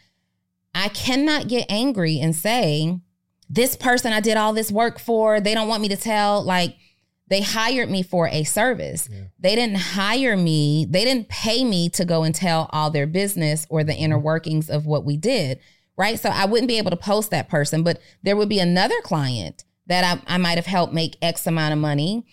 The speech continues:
Speaker 1: that says, "Hey, I don't care. I wanna help you grow your business. Post
Speaker 2: Yeah.
Speaker 1: it, and I'll, I'll post that." So you'll notice that I talk about some of the same clients over and over and over again because I have full agreement from them that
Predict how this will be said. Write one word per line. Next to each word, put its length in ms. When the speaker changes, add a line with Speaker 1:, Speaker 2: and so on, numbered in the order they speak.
Speaker 1:
that 180
says, 220
"Hey, 180
I 80
don't 180
care. 220
I 80
wanna 200
help 180
you 80
grow 140
your 140
business. 380
Post 380
Speaker 2:
Yeah. 80
Speaker 1:
it, 120
and 160
I'll, 220
I'll 160
post 320
that." 220
So 160
you'll 200
notice 400
that 200
I 140
talk 320
about 320
some 180
of 60
the 60
same 320
clients 500
over 280
and 120
over 260
and 180
over 260
again 540
because 260
I 60
have 200
full 320
agreement 500
from 200
them 380
that 360